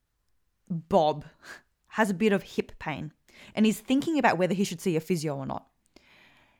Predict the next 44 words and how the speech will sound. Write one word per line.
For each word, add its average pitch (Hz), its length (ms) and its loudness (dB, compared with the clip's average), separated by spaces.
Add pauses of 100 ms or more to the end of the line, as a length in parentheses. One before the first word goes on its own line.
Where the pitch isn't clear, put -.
(120)
He - 160 -2
decides 226 440 6
not 170 380 -2
to 143 240 -8 (220)
because 170 800 2
the 175 80 -8
cost - 300 -8
of 156 80 -12
physio 156 420 -2
is, 143 120 -6
like, 131 240 -4
two 202 180 0
hundred 170 240 -2
dollars 175 420 -2
for 151 160 -6
an 156 80 -2
initial 156 360 -4
appointment. 240 440 -2 (300)
And 165 100 -2
then 156 80 0
the 156 80 -2
follow-up 175 400 2
appointments 143 480 -6
might 135 180 -2
be 151 80 -6
an 147 100 -6
extra - 280 -6
fifty 190 360 -2
dollars 196 320 2
on 151 100 -6
top 240 160 -2
of 226 100 0
that. - 240 -2 (460)
So 180 460 2
it's 190 160 -2
just 202 140 -4
something 196 240 -2
that's 156 180 -2
not 147 340 -2
achievable 226 640 4
for 185 100 -4
him 165 220 -6
right - 140 -8
now. 76 300 -8